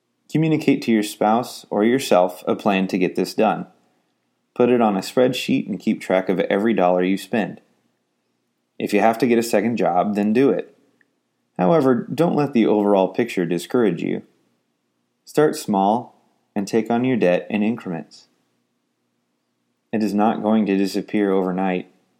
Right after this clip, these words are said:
and you are not going to win the lottery. If you don't deal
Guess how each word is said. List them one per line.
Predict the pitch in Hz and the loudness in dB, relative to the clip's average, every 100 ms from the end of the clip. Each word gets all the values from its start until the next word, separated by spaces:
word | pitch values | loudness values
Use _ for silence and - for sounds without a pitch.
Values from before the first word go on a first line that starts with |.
| - | -10
and | 92 | -4
you | 95 | 0
are | 95 | 0
not | 90 90 95 101 - | 0 -2 -2 -2 -4
going | 92 87 | -4 -4
to | 87 | -4
win | 87 | -4
the | 87 | -2
lottery. | 87 87 - - - _ _ _ _ _ _ _ _ _ _ _ _ | 0 0 -2 -6 -10 _ _ _ _ _ _ _ _ _ _ _ _
If | 113 110 | -4 2
you | |
don't | 117 131 - | 2 2 0
deal | 104 104 104 - | 2 2 2 -2